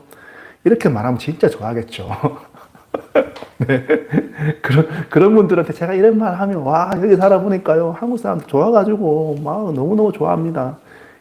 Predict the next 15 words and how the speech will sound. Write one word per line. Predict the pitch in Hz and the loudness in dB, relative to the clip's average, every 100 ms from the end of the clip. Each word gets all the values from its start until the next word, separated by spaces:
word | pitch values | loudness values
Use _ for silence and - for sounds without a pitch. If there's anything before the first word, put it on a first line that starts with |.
| _ | _
이렇게 | 220 233 | 2 2
하면 | 175 | -4
진짜 | 131 185 151 | -2 -2 -2
좋아하겠죠. | 104 107 107 107 113 135 - - - - | -2 -4 -4 -6 -8 -8 -10 -20 -20 -10
<laughs> | - 160 - 185 - 220 - 320 - 294 - - - - - - - - - 330 - 180 170 - 269 - - | 0 0 0 -4 -4 -14 -8 -10 -2 -4 0 -4 -4 -6 -4 -4 -16 -18 -2 -2 0 -4 -4 -4 -6 -6 -10
맞죠? | - 127 - - 190 - - - - - - - | -4 -4 -2 0 0 -2 -18 -20 -20 -20 -20 -14
아, | 98 95 95 98 101 98 113 _ - _ _ - | -10 -10 -12 -12 -14 -18 -20 _ -20 _ _ -6
한국은 | 139 131 120 | 0 0 2
너무 | 113 117 | 0 0
바쁘게 | 110 - 131 123 | -4 -2 0 2
돌아가서 | 117 113 113 113 104 107 110 107 107 107 | 0 0 -4 -4 -6 -4 -6 -6 -10 -8
좀 | 107 | -8
힘든 | 110 123 120 | -4 -4 -2
게 | |
있다. | 117 127 - 98 101 110 | -4 -6 -4 -4 -4 -8